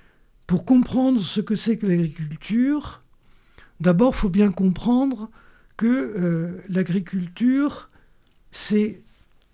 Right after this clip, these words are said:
avant tout un aménagement de l'espace. Il y a en particulier une,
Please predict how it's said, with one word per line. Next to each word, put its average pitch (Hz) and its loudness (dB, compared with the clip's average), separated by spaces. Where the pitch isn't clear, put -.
avant 233 2
tout 240 -2
un 185 6
aménagement 202 4
de 175 2
l'espace. - -4
Il 151 -4
y 165 4
a 165 4
en 170 2
particulier 214 0
une, 180 0